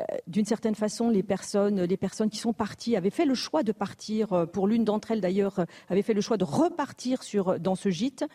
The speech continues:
puisqu'elle, elle y était déjà, elle s'était déjà rendue, euh, l'année dernière, que c'était des moments très agréables, des moments de bonheur, d'échange, de rencontres. Et donc, euh, il faut aussi rester, euh, voilà, et respecter le choix, euh, de, des personnes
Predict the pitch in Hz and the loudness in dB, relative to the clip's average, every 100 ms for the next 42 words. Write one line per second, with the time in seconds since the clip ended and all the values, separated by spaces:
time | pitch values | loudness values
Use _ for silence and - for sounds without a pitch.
0 | - - - 190 - 190 196 190 190 214 | -16 -20 -10 -8 -2 0 2 2 2 2
1 | 226 190 226 226 214 196 196 214 214 196 | 2 2 2 2 0 -2 0 0 0 2
2 | 202 175 208 185 170 165 - 190 196 180 | 0 2 2 2 2 2 0 2 2 2
3 | 190 190 220 285 - 214 202 202 202 208 | 0 0 0 -2 -2 -2 0 2 2 4
4 | 208 190 226 202 196 190 180 196 208 196 | 2 0 0 0 0 0 0 0 0 0
5 | 190 190 151 185 180 202 214 - - 170 | 2 0 0 2 4 2 2 -4 -8 -2
6 | 202 - 190 220 175 202 196 - 180 220 | 0 2 0 2 2 2 0 0 0 0
7 | 262 - - - - 202 180 233 240 214 | -2 -8 -20 -18 0 2 4 2 2 2
8 | 185 - 170 - 220 214 220 196 190 - | 2 2 -2 0 0 0 0 0 -2 0
9 | 240 233 185 170 - - 185 202 190 214 | 2 4 4 0 -4 -2 0 2 2 0
10 | - 226 277 220 220 - 285 285 - 190 | 0 -2 2 2 0 -2 -2 -2 -2 -2
11 | - 156 196 160 196 - 214 - 180 214 | -2 0 -2 0 -2 0 -4 0 2 2
12 | 226 | 2